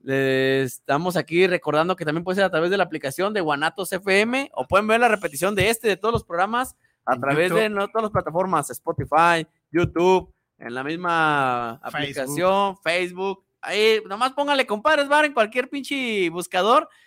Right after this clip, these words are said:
Speaker 1: y vamos a salir ahí. No sé por qué casi siempre sale el del tres de noviembre, creo que fue el primer programa. A
Speaker 2: Fue
Speaker 1: lo
Speaker 2: el
Speaker 1: mejor por
Speaker 2: primero.
Speaker 1: eso sale
Speaker 2: ¿El
Speaker 1: ese.
Speaker 2: primero cuándo fue?
Speaker 1: El tres de noviembre, creo,
Speaker 2: El
Speaker 1: compadre.
Speaker 2: tres de noviembre.
Speaker 1: Estamos a unos meses de llegar al año.
Speaker 2: Órale, o sea, un día
Speaker 1: Entonces,
Speaker 2: después del Día de Muertos.
Speaker 1: va,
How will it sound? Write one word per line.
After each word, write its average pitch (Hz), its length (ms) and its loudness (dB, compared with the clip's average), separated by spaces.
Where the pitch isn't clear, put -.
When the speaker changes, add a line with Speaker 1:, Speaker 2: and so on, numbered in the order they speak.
Speaker 1:
y 151 160 -2
vamos 208 240 2
a 190 60 -2
salir 165 240 0
ahí. 151 380 0
No 165 80 -4
sé 233 120 -4
por 220 120 -8
qué 233 80 -14
casi 220 100 -4
siempre 233 200 -6
sale 226 160 -4
el 220 80 -10
del 156 180 -4
tres 202 240 -2
de 220 160 -4
noviembre, 208 380 -6
creo 180 120 -14
que 180 80 -20
fue 190 100 -8
el 190 40 -20
primer 185 180 -4
programa. 185 340 -2
A - 260 -16
Speaker 2:
Fue 127 80 -8
Speaker 1:
lo 131 60 -6
Speaker 2:
el 127 40 -10
Speaker 1:
mejor 160 160 -4
por 139 60 -8
Speaker 2:
primero. 180 200 0
Speaker 1:
eso 170 460 -4
sale 147 260 -4
Speaker 2:
¿El 156 60 -2
Speaker 1:
ese. 151 80 -8
Speaker 2:
primero 170 280 -6
cuándo 214 180 -10
fue? 277 240 -14
Speaker 1:
El 110 120 -14
tres 147 180 -4
de 165 60 -2
noviembre, 143 320 -4
creo, 131 120 -8
Speaker 2:
El - 40 -8
Speaker 1:
compadre. 120 220 -6
Speaker 2:
tres 135 100 -6
de 170 60 -6
noviembre. 127 440 -8
Speaker 1:
Estamos 170 320 -2
a 165 60 0
unos 185 160 0
meses 175 280 -4
de 165 100 -2
llegar 135 240 -2
al 156 160 2
año. 180 360 -2
Speaker 2:
Órale, 120 220 -20
o 113 60 -20
sea, 147 140 -8
un 151 60 -4
día 165 100 -2
Speaker 1:
Entonces, 170 220 0
Speaker 2:
después 180 300 -2
del 185 120 -6
Día 185 120 -4
de 185 60 -4
Muertos. 180 600 -12
Speaker 1:
va, 104 340 -12